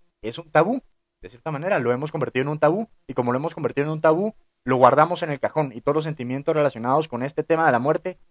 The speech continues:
lo guardamos en un cajón porque no es momento de hablar de ello. Pues,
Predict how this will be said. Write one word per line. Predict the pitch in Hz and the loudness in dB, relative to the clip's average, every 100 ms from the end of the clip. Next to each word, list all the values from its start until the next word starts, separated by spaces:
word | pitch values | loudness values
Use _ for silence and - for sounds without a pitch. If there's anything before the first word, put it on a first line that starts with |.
| _ | _
lo | 123 | -8
guardamos | 117 113 135 156 127 | 2 4 4 2 -2
en | 117 | -2
un | |
cajón | 127 127 156 156 | -2 0 -2 -2
porque | 151 104 - _ _ - | -4 -4 -6 _ _ -2
no | 127 135 147 | 4 6 6
es | 151 151 | 2 0
momento | 131 139 143 | -4 -4 2
de | 131 | 4
hablar | 107 117 120 | 6 4 4
de | 120 127 | 2 2
ello. | 92 - _ _ _ _ | -2 -8 _ _ _ _
Pues, | 127 123 - - | 2 2 0 -8